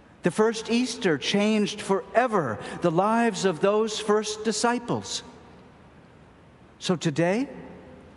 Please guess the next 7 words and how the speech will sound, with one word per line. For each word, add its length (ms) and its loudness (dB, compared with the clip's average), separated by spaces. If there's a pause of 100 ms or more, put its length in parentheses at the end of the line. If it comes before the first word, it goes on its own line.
(640)
for 200 2
you, 340 0 (2250)
oh 80 -2
God, 460 2
hear 340 0
our 160 2
prayer. 400 -6